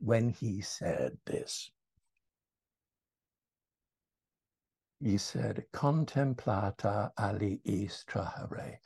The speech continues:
Our vocation is to learn how to contemplate and then to share the fruits of contemplation with others. We only receive those fruits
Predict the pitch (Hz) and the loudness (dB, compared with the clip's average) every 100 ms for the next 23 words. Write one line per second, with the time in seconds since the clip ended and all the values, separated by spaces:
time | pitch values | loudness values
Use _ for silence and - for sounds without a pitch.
0 | - - - 113 123 123 117 113 113 110 | -20 -20 -2 2 4 4 4 4 4 6
1 | 110 107 - 92 - - - - - 101 | 6 4 -2 -4 -4 -8 -8 -8 -2 0
2 | 107 - 92 - - - 98 101 - 98 | 0 0 -4 -6 -10 -8 -4 -4 -4 -8
3 | - - - - - - _ 95 90 101 | -8 -8 -10 -14 -20 -20 _ -8 -2 -2
4 | 92 - - - 143 101 92 107 - - | -2 -6 -6 -4 -2 -2 -4 -6 -10 -4
5 | 107 - - 90 - 92 87 - 90 - | -4 -4 -8 -8 -6 -4 -4 -6 -8 -6
6 | 87 - - 85 - - - - - - | -6 -6 -8 -6 -6 -6 -6 -8 -10 -12
7 | - - - - - - 120 117 104 - | -16 -16 -6 -4 -2 2 4 2 0 -2
8 | - 117 110 101 107 - - 113 - - | -2 0 0 0 -2 -4 -2 -2 -2 -8